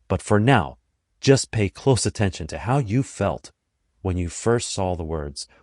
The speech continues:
Woman without her man is nothing. And then when you heard it shift by changing the punctuation, Woman, without her, man is nothing. Very interesting.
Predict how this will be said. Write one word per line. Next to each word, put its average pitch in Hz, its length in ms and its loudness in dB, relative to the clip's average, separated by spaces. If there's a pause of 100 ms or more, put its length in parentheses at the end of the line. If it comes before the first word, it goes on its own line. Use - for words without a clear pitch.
(120)
Woman 95 500 -2 (260)
without 85 640 -4 (320)
her 80 400 -2 (180)
man 78 500 -8 (140)
is 78 380 -6 (160)
nothing. 85 420 -4 (1200)
And 95 180 0
then 107 260 4
when 101 120 0
you 95 100 0
heard 101 300 2
it 101 140 -6
shift - 540 -2 (1500)
by 82 120 -4
changing 104 440 0
the 92 80 -2
punctuation, 82 640 -8 (180)
Woman, 95 400 4 (460)
without 107 360 2
her, 78 280 -4 (180)
man 92 240 -2
is 80 160 -8
nothing. 80 280 -12 (1700)
Very 110 220 2
interesting. 98 480 -4